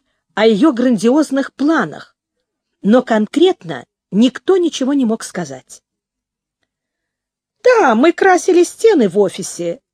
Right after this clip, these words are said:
сдержанно заметила Мэкси. "Ну что ж, это хорошее начало". "Я тоже так считаю". Мэкси принялась изучать меню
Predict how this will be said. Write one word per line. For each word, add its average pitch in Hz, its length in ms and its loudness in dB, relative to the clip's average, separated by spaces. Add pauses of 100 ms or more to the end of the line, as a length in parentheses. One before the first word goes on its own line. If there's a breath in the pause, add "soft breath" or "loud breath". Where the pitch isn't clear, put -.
(300)
сдержанно 285 640 -2
заметила 214 500 -2
Мэкси. 156 500 -10 (1200)
"Ну 214 180 0
что 196 260 -6
ж, - 240 -18 (800)
это 208 280 0
хорошее 226 580 0
начало". 277 560 0 (1500)
"Я 277 120 2
тоже 190 320 -4
так 180 200 -6
считаю". 165 640 -10 (2250)
Мэкси 294 400 0
принялась 269 560 -2
изучать 233 540 -4
меню 226 520 0